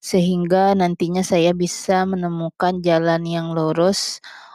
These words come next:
untuk saya kembali nanti kepada Allah.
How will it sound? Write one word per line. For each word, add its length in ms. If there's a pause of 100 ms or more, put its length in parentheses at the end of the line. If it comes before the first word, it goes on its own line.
(100)
untuk 380
saya 320
kembali 600
nanti 460
kepada 920 (680)
Allah. 360